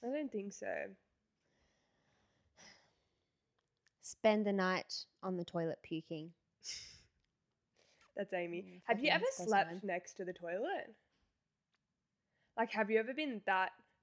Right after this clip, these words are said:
Speaker 1: drunk or hungover that you're, like, vomiting and then you just have to lay down next to the toilet and have a nap there? 'Cause I haven't.
Speaker 2: Mm, I don't think so.
Speaker 1: Yeah.
Speaker 2: No,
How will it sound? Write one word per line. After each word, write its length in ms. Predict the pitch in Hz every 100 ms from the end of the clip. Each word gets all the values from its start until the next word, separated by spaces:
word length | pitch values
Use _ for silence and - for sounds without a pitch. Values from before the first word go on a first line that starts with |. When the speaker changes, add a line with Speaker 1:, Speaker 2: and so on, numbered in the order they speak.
| -
Speaker 1:
drunk 300 | 190 190 190
or 120 | 185 190
hungover 420 | 185 180 175 180
that 160 | 180
you're, 200 | 185 180
like, 200 | 180 175 175
vomiting 440 | 190 175 170 170 170
and 80 | 175
then 60 |
you 140 | 175 170
just 180 | 185
have 100 | - -
to 100 | 180
lay 220 | 165 160
down 340 | 160 156 156
next 280 | 156 - -
to 60 | 180
the 60 |
toilet 280 | 160 165 156
and 80 | -
have 120 | 156 160
a 40 |
nap 240 | 151 143 -
there? 300 | - 92 - - _ _ _ _ _ _ _ _ _ _ - _ _ _ _ _
'Cause 160 | 247 220
I 160 | 202
haven't. 420 | 196 190 190 165 185
Speaker 2:
Mm, 400 | 185 185 185 -
I 40 |
don't 180 | 196 208
think 220 | 196 -
so. 180 | - 190 185 196
Speaker 1:
Yeah. 320 | 202 190 175 202 _ _ _ _ _ _ _ _ _ _ _ _ _ _ _ _ _ _ _ -
Speaker 2:
No, 560 | 208 202 190 165 131 85